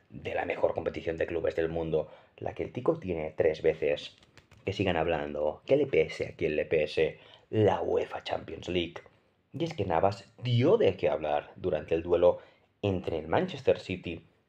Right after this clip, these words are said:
y el Inter de Milán por un dato histórico en su carrera. Y es que el portero del Inter, André Onana, alcanzó cuarenta y seis intervenciones en la competición.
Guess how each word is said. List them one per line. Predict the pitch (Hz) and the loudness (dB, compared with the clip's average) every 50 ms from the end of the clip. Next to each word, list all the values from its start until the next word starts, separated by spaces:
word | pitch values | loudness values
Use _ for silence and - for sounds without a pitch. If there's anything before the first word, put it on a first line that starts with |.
| _ _ - | _ _ -2
y | 117 120 123 | 0 2 2
el | 107 | 2
Inter | 113 160 180 180 - 95 | 2 0 0 2 2 2
de | 92 90 | 2 0
Milán | 87 87 90 92 92 95 92 - - - _ _ _ - | -2 0 0 0 0 -2 -4 -8 -14 -20 _ _ _ -4
por | - 87 82 - - - _ - | -2 -2 -2 -2 -4 -14 _ -2
un | 165 214 233 214 214 214 220 - _ _ _ _ _ - | 2 2 2 2 0 -2 -10 -16 _ _ _ _ _ 0
dato | - 87 78 - - 80 76 78 - _ - | 0 2 2 2 -2 -4 -8 -8 -10 _ -8
histórico | 185 185 - - 80 80 78 73 - - 76 78 - - _ - | -6 -4 -2 0 0 0 0 -2 -2 -2 -2 -2 -4 -8 _ -2
en | 90 85 80 78 - | -2 -2 -2 -4 -6
su | - 78 | -6 -2
carrera. | - 73 73 76 80 80 82 76 73 - - _ - - _ _ _ _ _ _ _ _ _ _ _ _ _ _ | 0 0 2 2 2 2 2 0 0 -2 -6 _ -20 -20 _ _ _ _ _ _ _ _ _ _ _ _ _ _
Y | - 95 | -4 -4
es | 87 | -2
que | - 90 | 0 -2
el | 85 - | -2 0
portero | - 78 80 - 101 95 87 | 0 -2 0 4 6 6 6
del | 82 78 | 6 4
Inter, | 90 95 92 92 - - - 90 - - _ _ _ _ _ _ _ _ _ _ _ - | 2 0 2 6 6 6 6 6 2 -6 _ _ _ _ _ _ _ _ _ _ _ -4
André | 87 82 78 78 80 98 147 185 | -4 -4 -2 0 2 4 4 4
Onana, | 175 113 85 85 87 85 87 95 - - - - _ - | 4 2 0 0 0 0 0 -2 -4 -12 -20 -20 _ -8
alcanzó | - 87 85 85 82 78 85 95 - - 139 151 160 156 - - _ _ _ _ _ _ - - - | -4 -4 -2 0 0 -2 -2 -2 0 2 4 4 2 0 -8 -20 _ _ _ _ _ _ -20 -6 0
cuarenta | 110 117 107 104 107 107 110 110 107 101 98 | 2 2 2 2 2 -2 -2 -2 -4 -4 -4
y | 101 101 | -6 -6
seis | 101 - - 196 208 214 214 214 - - - - _ | -6 -2 0 0 0 0 -2 -6 -12 -16 -18 -16 _
intervenciones | - 185 190 185 - 196 185 180 180 147 - - 104 95 85 82 82 90 - - - _ _ - | -4 -4 -2 0 2 2 2 2 0 -4 -4 -2 -2 -2 -2 -2 -4 -8 -10 -12 -20 _ _ -6
en | 92 92 85 | -4 -4 -2
la | 80 80 80 | 0 0 0
competición. | - 82 80 80 80 82 80 78 78 - - 95 92 90 85 82 80 | 0 -2 -4 -4 -4 -6 -6 -8 -10 -4 0 2 4 4 2 0 -4